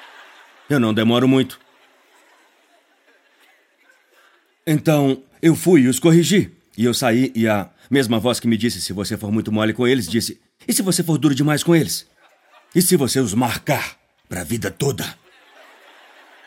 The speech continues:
Eles não vão ser emocionalmente disponíveis para os próprios filhos um dia. Outro dia, o Elijah tava indo pescar e eu fiquei tipo, "Como eu sou mau."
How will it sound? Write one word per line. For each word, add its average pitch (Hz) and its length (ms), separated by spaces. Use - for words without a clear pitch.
Eles 117 240
não 110 100
vão 110 140
ser 110 180
emocionalmente 107 600
disponíveis 107 500
para 113 140
os 101 60
próprios 110 340
filhos 120 260
um 127 60
dia. 117 280
Outro 160 260
dia, 131 300
o 117 80
Elijah 120 380
tava 117 220
indo 117 120
pescar 117 420
e 98 40
eu 98 60
fiquei 110 280
tipo, 131 300
"Como 160 360
eu 113 60
sou 127 220
mau." 139 440